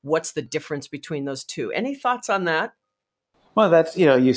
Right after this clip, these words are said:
Speaker 2: you've really hit on the third rail there, which is most people say, "Oh, you know, I wanna build my brand. I just gotta get some awareness out." And of course,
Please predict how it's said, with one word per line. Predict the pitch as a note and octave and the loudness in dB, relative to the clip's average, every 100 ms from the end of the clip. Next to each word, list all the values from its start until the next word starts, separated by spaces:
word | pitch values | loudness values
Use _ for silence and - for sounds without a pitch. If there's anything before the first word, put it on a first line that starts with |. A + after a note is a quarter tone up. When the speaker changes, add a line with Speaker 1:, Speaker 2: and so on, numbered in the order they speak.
| - | 2
Speaker 2:
you've | A#2+ A2+ B2+ | -2 -2 0
really | B2 A2+ | 0 2
hit | A2 A#2 | 2 2
on | A2+ | 2
the | A2 | -2
third | - A#2 A2 | 0 2 2
rail | G#2 A2 A2 | 4 4 6
there, | G#2+ G#2+ | 4 2
which | G#2+ A#2 | 2 0
is | G#2 - - - - | -6 -8 -20 -12 0
most | B2+ C3 C3 - - - _ _ _ - | 2 2 0 -6 -12 -14 _ _ _ -4
people | B2 A2+ | -2 0
say, | C#3+ | 2
"Oh, | E3+ C3+ | 4 4
you | B2 | 4
know, | A2 | 2
I | A2 | 2
wanna | A2 G#2 | 0 -2
build | G2+ G#2 | -2 -2
my | G#2 | -2
brand. | G2 G#2+ G#2 G2+ | -2 -2 -2 -2
I | |
just | G2 - | -6 -6
gotta | G2+ | -6
get | G#2 G2+ | -4 -4
some | G#2+ | -2
awareness | G2+ G#2 G#2 G2 - | 0 0 -2 -4 -4
out." | G2 G2 | -4 -4
And | G2 | -8
of | |
course, | - G#2 | -4 -4